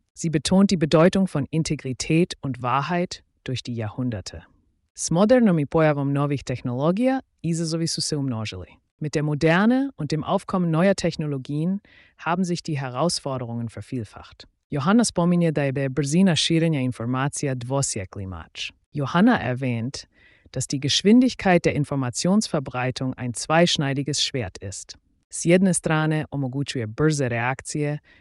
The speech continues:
s druge strane može dovesti do nepromišljenih odluka. Einerseits ermöglicht sie schnelle Reaktionen, andererseits kann sie zu unüberlegten Entscheidungen führen.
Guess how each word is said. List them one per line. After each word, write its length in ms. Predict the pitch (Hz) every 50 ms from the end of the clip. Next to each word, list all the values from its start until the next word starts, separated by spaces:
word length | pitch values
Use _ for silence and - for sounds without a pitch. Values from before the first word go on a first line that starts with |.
| _ _ _
s 100 | - 139
druge 280 | 131 156 180 180 175
strane 420 | 156 - - 156 151 151 151 151 147
može 260 | 147 147 143 127 127
dovesti 420 | 127 143 143 135 139 135 - -
do 100 | 131 123
nepromišljenih 760 | 120 117 113 - 113 113 113 120 - - 120 110 107 104 -
odluka. 420 | 101 101 87 82 82 - - - 90 - _ _ _ _ _
Einerseits 600 | 160 170 190 220 208 185 170 160 160 156 - -
ermöglicht 480 | - 139 147 151 160 - - 151 - -
sie 120 | - 127
schnelle 400 | 117 - - - 151 151 165 160
Reaktionen, 880 | 147 151 143 131 120 - _ - - 147 147 147 160 165 175 175 185 185 - _ _ _ _ _ _ _ _
andererseits 960 | - 175 196 220 220 185 165 147 139 - 131 131 131 139 - - - - - _ _ _ _
kann 200 | - - 139 139
sie 120 | 135 131
zu 160 | - - - - -
unüberlegten 720 | - 175 196 196 175 180 170 151 147 143 139 _ - 147 -
Entscheidungen 580 | - 131 - - - 117 120 120 110 98 82 85
führen. 380 | - - - 87 76 71 80